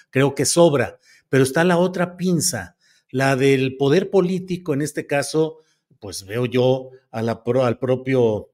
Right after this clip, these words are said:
eh, Julio Scherer, como tú lo has documentado, y pregunto, y del otro lado las fiscalías, es decir, Alejandro Gertz Manero, ¿en qué, eh, escena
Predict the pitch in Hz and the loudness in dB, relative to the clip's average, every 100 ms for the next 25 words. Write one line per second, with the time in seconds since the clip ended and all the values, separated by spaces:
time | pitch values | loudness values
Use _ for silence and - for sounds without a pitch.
0 | _ _ - 117 117 107 - 135 123 160 | _ _ -12 -6 -4 -6 -4 -2 -2 0
1 | 156 131 131 113 101 - 117 110 120 120 | 2 0 -4 -8 -10 -6 -6 -6 -8 -8
2 | 117 110 120 123 151 _ _ _ 127 127 | -6 -4 -4 -4 -8 _ _ _ -8 -4
3 | 127 185 180 - - _ _ 143 143 170 | 0 0 -2 -6 -14 _ _ -6 -4 -4
4 | 170 175 175 165 - 127 - 135 156 170 | -2 0 0 -2 -6 -10 -8 -6 -2 -4
5 | 170 160 156 170 156 - _ 143 139 160 | -4 -6 -4 -2 -4 -8 _ -4 -4 -2
6 | 175 170 131 160 147 151 147 147 143 156 | -2 -2 0 0 0 -2 0 0 0 -4
7 | _ _ _ _ _ _ _ 139 139 135 | _ _ _ _ _ _ _ -4 -2 -2
8 | - 175 175 175 175 180 - _ _ _ | 2 4 4 4 0 -4 -18 _ _ _
9 | _ _ _ - 147 147 143 143 139 135 | _ _ _ -2 2 4 6 6 6 4
10 | 135 160 147 135 - 185 185 160 160 - | 2 0 -2 -2 2 4 4 2 -4 -8
11 | - | -20